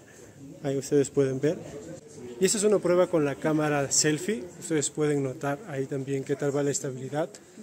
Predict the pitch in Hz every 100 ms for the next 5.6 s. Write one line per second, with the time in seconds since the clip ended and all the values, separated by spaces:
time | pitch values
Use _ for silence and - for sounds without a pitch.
0 | - - - 156 170 185 175 156 143 135
1 | - 160 196 233 - - 185 214 226 208
2 | 190 196 180 185 190 180 170 147 151 160
3 | - 156 175 165 135 135 131 156 156 151
4 | 147 139 127 - - 139 139 135 147 143
5 | 135 127 - 139 139 156